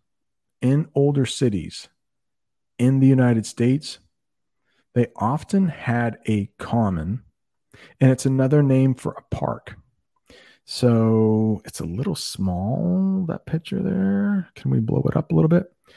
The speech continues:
But if you are familiar with Central Park in New York City, it's right in the middle of the city,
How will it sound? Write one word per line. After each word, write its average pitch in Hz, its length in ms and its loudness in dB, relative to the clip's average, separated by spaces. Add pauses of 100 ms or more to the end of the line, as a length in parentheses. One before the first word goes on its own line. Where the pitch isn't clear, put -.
(420)
But - 300 0
if 156 240 -2
you 196 280 6
are 160 120 2
familiar 135 680 4
with 113 240 2
Central 147 460 -2
Park - 500 -4 (680)
in 123 120 4
New 123 100 4
York 120 220 4
City, 151 380 2 (580)
it's 131 200 -4
right 131 380 2
in 214 120 4
the 185 80 4
middle 127 380 2
of 143 100 0
the 110 80 -4
city, 139 560 0